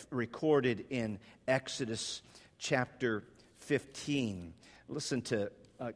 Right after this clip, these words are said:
just a part of this song, verses eleven through fourteen, for instance, in Exodus chapter fifteen. He says,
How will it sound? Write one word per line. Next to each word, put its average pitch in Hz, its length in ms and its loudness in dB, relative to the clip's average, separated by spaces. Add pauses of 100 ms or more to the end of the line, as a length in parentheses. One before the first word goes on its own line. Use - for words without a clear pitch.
(120)
just 127 180 -4
a 90 60 -6
part 113 500 2
of 95 220 -6
this - 400 -4
song, 101 640 -2 (360)
verses 113 560 -2 (280)
eleven 117 420 4
through 110 400 -2
fourteen, 113 800 -4
for 101 160 -4
instance, - 640 -6 (800)
in 110 180 -10
Exodus 98 460 -8
chapter 90 480 -8 (480)
fifteen. 80 560 -8 (4000)
He 190 100 0
says, 196 440 6